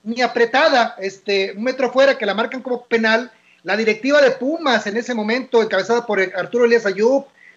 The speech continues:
por, este, Joaquín López Dóriga, el mismo Hugo Sánchez, fue una reclamación absoluta, una protesta, porque aparentaba la situación a que, eh, eh, el, la federación quería que Guadalajara fuera campeón, ¿no? Y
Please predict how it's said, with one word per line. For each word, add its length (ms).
por, 240
este, 200
Joaquín 360
López 300
Dóriga, 420
el 60
mismo 260
Hugo 120
Sánchez, 500
fue 120
una 140
reclamación 600
absoluta, 680
una 180
protesta, 480
porque 460
aparentaba 840
la 140
situación 460
a 100
que, 400
eh, 160
eh, 320
el, 220
la 180
federación 440
quería 240
que 80
Guadalajara 460
fuera 220
campeón, 540
¿no? 240
Y 300